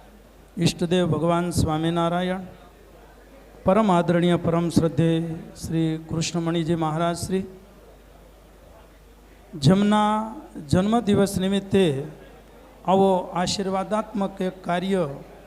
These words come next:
એનું આયોજન થયું છે, એવા આપણા લોકલાડીલા ધારાસભ્ય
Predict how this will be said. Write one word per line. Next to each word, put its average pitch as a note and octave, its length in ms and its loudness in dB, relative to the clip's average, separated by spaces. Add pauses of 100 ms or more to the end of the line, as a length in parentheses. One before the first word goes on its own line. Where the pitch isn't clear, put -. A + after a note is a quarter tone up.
(380)
એનું E3+ 160 -2
આયોજન F3 480 0
થયું F3 260 -2
છે, F3+ 220 -4 (680)
એવા F3+ 380 2 (380)
આપણા F3 280 -2
લોકલાડીલા F3 760 -2
ધારાસભ્ય E3 760 -2